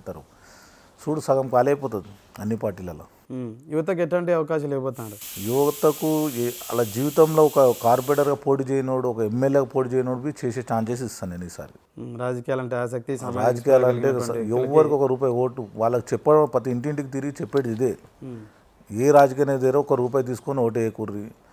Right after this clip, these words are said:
Speaker 1: తీసుకొచ్చి చెత్తను ఎందుకు పైన పెట్టుకుంటారు? నిజాయితీగా గెలిపిస్తే వాళ్ళు మీకు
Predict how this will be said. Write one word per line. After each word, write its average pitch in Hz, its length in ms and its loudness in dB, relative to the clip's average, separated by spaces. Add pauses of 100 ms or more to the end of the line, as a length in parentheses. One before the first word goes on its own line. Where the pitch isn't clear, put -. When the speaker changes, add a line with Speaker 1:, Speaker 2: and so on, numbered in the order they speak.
(220)
Speaker 1:
తీసుకొచ్చి 139 420 -2
చెత్తను 139 380 0
ఎందుకు 135 160 -4
పైన 127 260 0
పెట్టుకుంటారు? 117 400 0
నిజాయితీగా 127 600 6
గెలిపిస్తే 131 520 0
వాళ్ళు 139 240 2
మీకు 143 140 -8